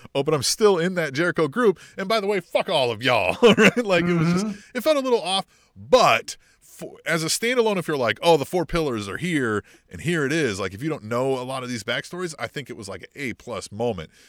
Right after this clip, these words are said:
Speaker 1: To me, I just, I wish we would have found a little better ways to tie those in, but hey, you know, it's a two-hour show. What are you gonna do?
Speaker 2: Yeah, I think it was, it was fun because there was that weaving in and out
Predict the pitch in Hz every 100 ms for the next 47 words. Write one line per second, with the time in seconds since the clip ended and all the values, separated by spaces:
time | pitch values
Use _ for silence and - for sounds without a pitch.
0 | _ - 175 180 160 135 131 117 _ _
1 | _ _ _ 104 131 143 127 - 127 107
2 | 110 139 160 196 196 202 202 196 214 208
3 | 208 190 208 185 143 135 117 - 135 127
4 | - - 127 92 - 82 82 - 95 85
5 | 80 80 80 _ _ _ _ _ _ _
6 | _ _ _ _ - 247 220 277 269 359
7 | 359 285 254 202 - _ _ _ _ _
8 | 240 247 294 277 - 185 147 113 110 147
9 | 208 208 220 208 185 - - - 202 202
10 | 240 196 196 151 139 190 214 190 196 185
11 | 185 190 180 170 170 170 156